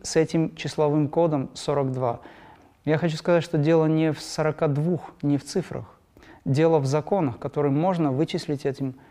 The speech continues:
а, цифровым кодом. Вот в чём дело. То есть у людей интерес к самому аспекту сорок два, к самим цифрам, а в реальности должен быть интерес к знаниям, которые за этим стоят.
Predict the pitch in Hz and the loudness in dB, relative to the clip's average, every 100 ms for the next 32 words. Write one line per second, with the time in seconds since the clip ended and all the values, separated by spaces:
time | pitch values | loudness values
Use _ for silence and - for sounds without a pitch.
0 | - - _ _ - 135 131 127 123 127 | -20 -20 _ _ -8 -4 -2 -4 -4 -6
1 | 127 - 135 139 135 139 - 139 117 117 | -10 -8 -6 -4 -2 -2 -2 -4 -4 -12
2 | _ _ _ - - 143 - 139 127 120 | _ _ _ -12 -6 -6 -4 -4 -2 -4
3 | - - - - - 156 - 175 170 208 | -10 -16 -20 -20 -2 0 4 6 6 6
4 | 185 180 180 175 - 175 170 180 185 180 | 4 6 4 2 -2 0 4 4 4 4
5 | 170 - - - _ 151 - 208 202 135 | 2 -4 -20 -20 _ -6 0 0 2 -4
6 | - 139 135 131 127 113 - 147 147 - | 0 0 2 2 0 -2 0 2 2 0
7 | 170 - 123 123 - - - - 135 156 | -2 -2 -8 -10 -14 -20 -4 0 4 4
8 | 175 170 165 147 147 147 143 131 143 139 | 4 0 0 2 4 4 0 0 0 0
9 | 123 131 127 165 165 127 120 123 127 123 | 0 -2 0 0 0 0 -4 -8 -4 -2
10 | 120 127 127 127 120 - 131 127 | -2 -2 -4 -6 -10 -8 -10 -10